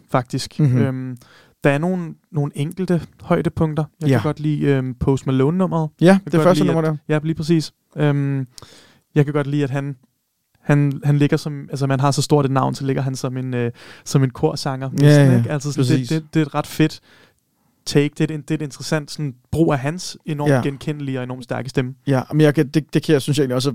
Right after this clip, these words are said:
Speaker 2: er ret sjovt fundet på. Øh, igen, jeg ved ikke, om jeg synes coverartet, hvor hun har fået, at hans ansigtstusser er sådan lidt cringe, det, det tror jeg også, jeg lander på.
Speaker 1: <laughs>
Speaker 2: Øhm, men, men igen, altså, ja, okay, altså, Taylor Swift,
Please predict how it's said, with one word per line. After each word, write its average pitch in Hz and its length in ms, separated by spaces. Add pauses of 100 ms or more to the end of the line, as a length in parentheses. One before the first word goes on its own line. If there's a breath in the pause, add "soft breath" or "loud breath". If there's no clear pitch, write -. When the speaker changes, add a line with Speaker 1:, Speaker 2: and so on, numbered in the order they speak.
(120)
Speaker 2:
er 120 180
ret 123 160
sjovt 131 260
fundet 127 180
på. 135 260 (480 soft breath)
Øh, 123 420
igen, 151 280
jeg 151 80
ved 147 80
ikke, 156 160
om 147 40
jeg 131 60
synes - 160
coverartet, 139 560
hvor 127 100
hun 127 120
har 127 40
fået, 139 200
at 127 60
hans 127 180
ansigtstusser 135 600
er 123 60
sådan 143 160
lidt 139 120
cringe, 143 360
det, 135 140
det 147 80
tror - 220
jeg 135 80
også, 139 180
jeg 147 60
lander 139 160
på. 143 260
Speaker 1:
<laughs> 302 500
Speaker 2:
Øhm, 135 260
men, 127 480
men 139 220
igen, 160 360
altså, 147 240
ja, 131 280 (320)
okay, 147 360
altså, 123 260 (580)
Taylor 147 160
Swift, 147 280